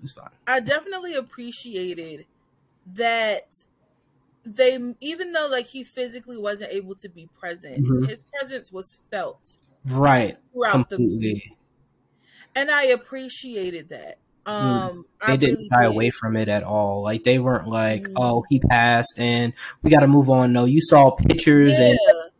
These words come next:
Speaker 1: you
Speaker 2: Well, a
Speaker 1: saw
Speaker 2: lot of shows and
Speaker 1: and
Speaker 2: movies do that. They,
Speaker 1: Mm-hmm.
Speaker 2: like, they address it and then they kinda move on and, like, the person never comes up again. Or they don't address it at all. Like, they just kind of
Speaker 1: Mm-hmm.
Speaker 2: move
Speaker 1: Right.
Speaker 2: on.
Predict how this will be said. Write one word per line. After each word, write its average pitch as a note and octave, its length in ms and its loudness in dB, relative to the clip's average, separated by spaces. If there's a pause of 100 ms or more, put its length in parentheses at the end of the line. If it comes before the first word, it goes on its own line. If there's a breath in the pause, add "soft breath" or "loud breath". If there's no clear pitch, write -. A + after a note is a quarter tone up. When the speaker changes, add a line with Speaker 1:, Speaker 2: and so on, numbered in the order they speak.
(340 soft breath)
Speaker 1:
you - 120 2
Speaker 2:
Well, - 20 6
a C#3+ 40 4
Speaker 1:
saw - 220 6
Speaker 2:
lot C#3+ 60 8
of C#3 60 2
shows C#3 360 0
and A#3+ 140 -10
Speaker 1:
and A#2+ 100 -2
Speaker 2:
movies B2 160 -2
do G3 180 -16
that. C3 360 -10 (120)
They, C#3 200 2
Speaker 1:
Mm-hmm. - 100 0
Speaker 2:
like, A#3+ 200 -4 (1120)
they B3+ 320 -2 (280)
address D4 400 -4 (100)
it D4+ 320 -12
and A3+ 120 -10
then A#3 80 -10
they A3+ 100 -12
kinda A3 200 -10
move G3+ 240 -10
on F#3 280 -10
and, E3+ 240 -14
like, E3 180 -14
the F#3 60 -20
person G3+ 280 -14
never D#3+ 180 -10
comes F3 200 -18
up F3 140 -12
again. D#3+ 280 -16 (360 soft breath)
Or F#4+ 180 -2
they G4 120 -2
don't D#4 180 0
address A#3+ 320 -6
it G#3+ 80 -6
at F#3+ 140 -4
all. C3+ 320 -6
Like, F3 260 -8
they F3+ 140 -10
just F3+ 260 -16
kind F3+ 240 -12
of D#3+ 200 -14 (540)
Speaker 1:
Mm-hmm. C3 640 -2
Speaker 2:
move B2+ 140 -2
Speaker 1:
Right. A#2 200 2
Speaker 2:
on. - 440 -10